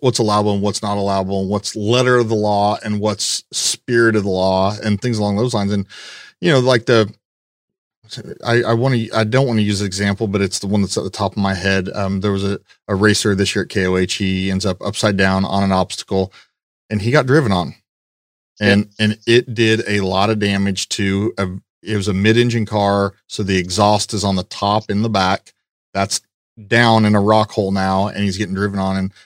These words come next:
Speaker 1: it smashed some really nice exhaust. And man, nobody is happy about that.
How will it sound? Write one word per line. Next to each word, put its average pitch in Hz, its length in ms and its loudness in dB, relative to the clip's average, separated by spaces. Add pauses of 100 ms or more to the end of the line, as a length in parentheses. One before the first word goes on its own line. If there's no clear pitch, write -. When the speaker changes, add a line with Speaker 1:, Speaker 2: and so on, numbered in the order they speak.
Speaker 1:
it 131 100 -6
smashed 113 460 0
some 95 200 -2
really 117 260 2
nice 113 260 0
exhaust. 101 600 0 (480)
And 104 160 0
man, 110 280 2 (500)
nobody 127 720 4
is 98 100 0
happy 98 320 -2
about 87 280 -8
that. 73 160 -12